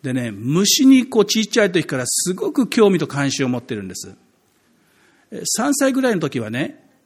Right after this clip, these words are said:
あの、カタ-、あ、カタツムリをこう、捕まえてきてね、聞くんですよ。「このカタツムリさんのお家を取ったら、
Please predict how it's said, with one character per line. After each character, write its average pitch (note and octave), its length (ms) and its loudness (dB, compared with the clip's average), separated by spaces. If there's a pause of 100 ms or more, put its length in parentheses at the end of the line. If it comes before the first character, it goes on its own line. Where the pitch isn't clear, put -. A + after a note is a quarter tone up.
(140)
あ C3+ 100 -6
の、 C3 160 -4
カ E3 240 -8
タ-、 F3+ 380 -2 (220)
あ、 C3 240 -6
カ C#3+ 140 -8
タ D#3 120 -2
ツ D3+ 140 -6
ム D3 120 0
リ B2+ 80 -2
を G#2+ 80 -4
こ G#2+ 180 -10
う、 G2+ 60 -12
捕 - 240 -4
ま A#2+ 120 -2
え G2+ 40 -10
て G2 120 -12
き - 80 -20
て F2 100 -14
ね、 C#3+ 340 -6 (280)
聞 - 120 -16
く C#3 120 -2
ん A#2+ 40 -2
で G2+ 120 -6
す - 100 -12
よ。 F#2+ 140 -16 (1120)
「こ - 160 -2
の G3 180 0
カ E3+ 140 -6
タ G#3+ 160 -6
ツ - 100 -6
ム A#3+ 100 2
リ A3+ 120 0
さ F3 180 -4
ん D3+ 140 0
の C3 320 -2
お D#3+ 100 6
家 G3 260 -2
を F#3 100 2
取 A3 220 -6
っ - 20 -20
た - 180 -6
ら、 A2 240 -6